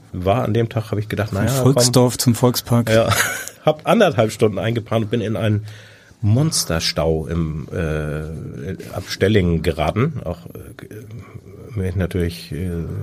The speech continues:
Speaker 1: tierisch geärgert, dass ich nicht von vorher irgendwie abgefahren bin. Und ich hab dann immer angerufen und dann die Kollegen, ja, okay, äh, wo bist du denn? Ja, ich bin jetzt hier Höhe Ikea. Okay. Ja, dann fahren wir schon mal tanken.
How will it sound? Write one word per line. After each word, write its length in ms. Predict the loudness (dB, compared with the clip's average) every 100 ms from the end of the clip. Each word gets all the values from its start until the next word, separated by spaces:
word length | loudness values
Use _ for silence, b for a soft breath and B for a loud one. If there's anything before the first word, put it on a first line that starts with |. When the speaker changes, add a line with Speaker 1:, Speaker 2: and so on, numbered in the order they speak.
| -8 -10
Speaker 1:
tierisch 320 | -2 0 2
geärgert, 320 | 2 2 2 2
dass 100 | 0
ich 60 |
nicht 140 | -2 -2
von 180 | -2
vorher 340 | 0 2 2 2
irgendwie 400 | 0 0 -2 -2 -4
abgefahren 460 | -4 -4 -2 -2
bin. 120 | -2 -4 B B B B B B B B B B B B -20 -20 _ -10
Und 200 | -4 -2
ich 80 | -2
hab 80 | 0
dann 120 | 2
immer 160 | 2
angerufen 560 | 2 2 4 2 0 -2
und 100 | -2
dann 120 | 0
die 80 | 0
Kollegen, 380 | 0 2 2 2
ja, 400 | -2 -2 -2 -2 -6 -14 _
okay, 380 | -2 2 4 4 2
äh, 280 | 0 2
wo 80 | 2
bist 220 | 0 0
du 40 | 2
denn? 260 | 4 2
Ja, 320 | 0 0 0 -4
ich 140 | -8
bin 140 | -6
jetzt 160 | -6 -6
hier 320 | -6 -4 -2
Höhe 220 | -2 -2
Ikea. 500 | -2 -2 0 2 0 -2
Okay. 300 | -4 -2 -4 B B B B B B _
Ja, 180 | -2 0
dann 100 | 0
fahren 220 | 2 2
wir 80 | 2
schon 160 | 2 2
mal 80 |
tanken. 400 | 2 0 0 -4